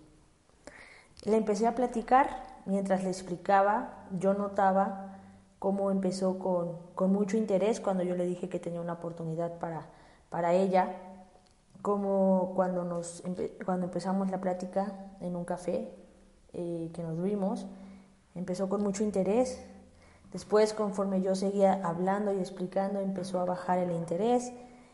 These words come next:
y siguió bajando hasta que yo sentí o vi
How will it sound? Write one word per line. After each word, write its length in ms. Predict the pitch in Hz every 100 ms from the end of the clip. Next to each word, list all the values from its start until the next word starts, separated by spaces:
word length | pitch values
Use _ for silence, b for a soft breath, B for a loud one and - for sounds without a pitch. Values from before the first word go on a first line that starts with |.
| B _
y 340 | 190 185 185
siguió 340 | 175 180 175 226
bajando 540 | 247 247 254 254 269 -
hasta 340 | 180 - 175
que 320 | - 170 165 - - - -
yo 540 | 180 190 185 185 185 185 - - -
sentí 840 | - 190 185 180 220 269 302 - - - - _
o 180 | 180 170
vi 400 | 185 254 349